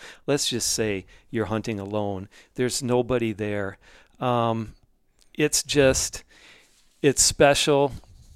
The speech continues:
in the, in its approach and how you work with your dog, but I also think it's more effective in the way you can hunt in a quiet and method-, in, in a quiet and methodical manner.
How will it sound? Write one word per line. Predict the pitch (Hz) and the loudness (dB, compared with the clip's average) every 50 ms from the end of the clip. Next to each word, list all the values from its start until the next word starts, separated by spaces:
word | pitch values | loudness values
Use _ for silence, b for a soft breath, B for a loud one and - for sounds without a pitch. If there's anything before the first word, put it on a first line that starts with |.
| - - | -12 -8
in | - 131 120 117 | -4 -4 -2 -2
the, | 120 - - | -4 -4 -4
in | 135 127 120 | -4 -4 -4
its | 113 113 - - | -4 -4 -4 -6
approach | 120 - - 139 131 127 131 135 - - - - - | -6 -4 0 2 2 4 4 2 0 -2 -4 -4 -6
and | 117 110 107 | -10 -10 -6
how | - 120 120 | -2 0 0
you | 120 113 113 113 | 0 0 0 -2
work | 107 117 117 113 - | -2 -2 -2 -2 -4
with | - 123 101 - | -4 -6 -4 -4
your | 127 113 | -6 -6
dog, | 107 117 113 110 113 117 113 - - _ - - | -4 -2 0 0 0 0 -2 -4 -12 _ -16 -10
but | - 117 107 | -6 -6 -4
I | 104 104 110 | -4 -2 0
also | 110 110 107 - - 117 | 0 0 0 -2 -4 -8
think | - - 120 110 104 | -8 -8 -10 -10 -10
it's | 135 - - - | -8 -8 -6 -6
more | 113 107 110 107 | -4 -4 -4 -4
effective | 98 - - 120 113 110 - - 113 101 92 - - b b b b b b b | -4 -4 -4 -2 -2 -2 -4 -6 -8 -8 -8 -10 -16 b b b b b b b
in | - 120 110 107 104 104 - b b b b - - | -4 -4 -2 -2 -4 -6 -10 b b b b -10 -6
the | 113 101 | -6 -4
way | 98 110 110 110 | -2 -2 -2 0
you | 113 107 110 107 | -2 -2 -4 -6
can | - - - 113 107 101 | -6 -6 -6 -6 -6 -6
hunt | 107 - - 123 110 107 110 113 - - - b b b b b b - | -6 -6 -4 -2 -2 -2 -2 -4 -8 -12 -16 b b b b b b -8
in | 127 117 107 101 | -6 -4 -4 -4
a | 101 | -6
quiet | - - - 120 113 113 113 110 113 113 113 - _ _ _ _ _ _ _ _ _ _ _ _ - | -6 -6 -2 0 2 2 2 2 2 0 -2 -4 _ _ _ _ _ _ _ _ _ _ _ _ -10
and | 113 107 104 101 | -8 -8 -8 -8
method-, | 104 - - - 113 110 110 110 - - - | -8 -6 -4 -2 0 2 2 0 0 -2 -8
in, | - 110 107 113 - - - 131 127 - - - | -12 -10 -8 -8 -8 -8 -10 -12 -12 -12 -8 -4
in | 131 123 123 | -2 -2 -2
a | 120 110 | -2 -4
quiet | - - 143 131 120 127 131 131 - - | -4 0 0 2 2 2 0 0 -2 -4
and | 123 117 107 | -6 -6 -6
methodical | 104 101 - - 110 110 113 113 113 - - 117 | -6 -6 -4 -2 -2 0 0 0 -2 -4 -8 -8
manner. | 104 107 104 104 104 101 101 101 | -6 -6 -6 -6 -6 -6 -8 -8